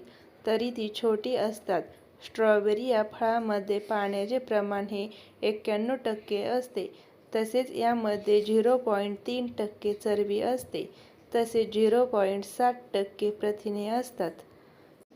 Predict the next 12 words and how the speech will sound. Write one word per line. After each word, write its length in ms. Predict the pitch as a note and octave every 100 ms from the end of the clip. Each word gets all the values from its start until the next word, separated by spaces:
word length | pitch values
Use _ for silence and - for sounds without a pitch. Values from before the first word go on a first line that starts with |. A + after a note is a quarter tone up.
| - - - - - -
स्ट्रॉबेरी 640 | - A3+ A#3 A3 G#3 A3 C4+
हे 220 | B3+ G#3
फळ 260 | G#3 A3 G#3
व्हिटॅमिन 580 | A3 A3 B3+ A#3 G#3+
सीचा 540 | G#3+ - B3+ A#3+ G#3+ G#3
चांगला 500 | G#3 G#3+ G#3 A3 B3
स्रोत 460 | B3 A3 G#3 G#3
आहे, 340 | A3+ A#3+ A#3+ D#3+ - - - -
म्हणजे 420 | G#3+ G#3+ G#3 A#3+
हे 360 | B3+ B3+ A3 G#3 -
एक 260 | A3+ G#3+ -
अँटीऑक्सिडंट 1000 | A#3 A#3+ A#3+ B3+ G#3 G#3 - A3 G#3 G3+